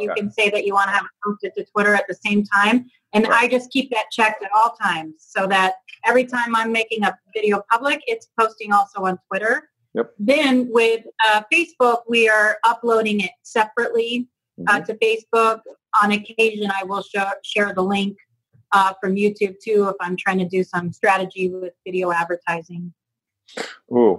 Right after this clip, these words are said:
Speaker 2: okay. All right. So we'll come back to YouTube and some questions around that, but I wanna stay on this thread for a moment. Um, you sending out videos weekly with real estate agents and staying top of mind, what, what measurable impact does that have on your ability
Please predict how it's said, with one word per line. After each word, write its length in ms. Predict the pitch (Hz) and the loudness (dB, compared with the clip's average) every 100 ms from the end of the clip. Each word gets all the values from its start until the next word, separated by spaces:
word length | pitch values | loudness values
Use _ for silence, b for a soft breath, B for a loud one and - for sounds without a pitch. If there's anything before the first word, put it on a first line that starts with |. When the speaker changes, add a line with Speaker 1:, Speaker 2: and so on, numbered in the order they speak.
| 120 | 0
Speaker 2:
okay. 280 | 117 101 117 | 0 0 2
All 120 | 110 | 4
right. 120 | 98 | 4
So 120 | - | 2
we'll 80 | 120 | 0
come 160 | 131 127 | 2 4
back 160 | 123 | 2
to 80 | - | 0
YouTube 420 | 117 113 110 113 | 0 -2 -2 -4
and 100 | 104 | -4
some 120 | 98 104 | -6 0
questions 340 | 117 107 98 | 0 0 0
around 280 | 101 98 101 | 2 2 2
that, 220 | 110 98 | 2 2
but 120 | 107 | 2
I 60 | 110 | 0
wanna 340 | 110 107 101 - | 0 -2 -6 -10
stay 200 | - 127 | 0 2
on 140 | 120 | 2
this 100 | 117 | -2
thread 240 | - 113 - | 2 2 2
for 80 | |
a 60 | 104 | 0
moment. 360 | 98 101 98 - | 2 0 -2 0
Um, 380 | 101 98 95 - _ _ _ _ _ _ | 2 2 -2 -8 _ _ _ _ _ _
you 540 | 113 107 131 143 143 | -2 4 6 6 4
sending 320 | 135 135 127 | 2 2 2
out 180 | 120 107 | 2 4
videos 440 | 117 117 110 104 95 | 4 4 4 2 0
weekly 400 | 117 113 110 101 | 0 0 0 2
with 200 | 107 107 | 2 4
real 140 | 113 | 2
estate 220 | 104 - 101 | 4 2 2
agents 280 | 98 - - | 0 -4 -12
and 60 | |
staying 280 | - 110 101 | 0 0 2
top 220 | 98 101 101 | 2 2 0
of 120 | 95 | 0
mind, 380 | 104 101 98 101 | 0 2 -2 2
what, 320 | 127 131 - | 2 2 -6
what 300 | 113 120 123 | 0 2 2
measurable 560 | 110 110 113 117 101 101 | 2 2 4 2 2 2
impact 440 | 104 101 101 95 | 0 0 0 0
does 120 | 101 90 | -2 2
that 220 | 101 98 | 2 2
have 240 | 101 92 | 0 0
on 140 | 95 95 | 0 0
your 140 | 92 | -2
ability 400 | 87 104 98 92 | 0 2 2 0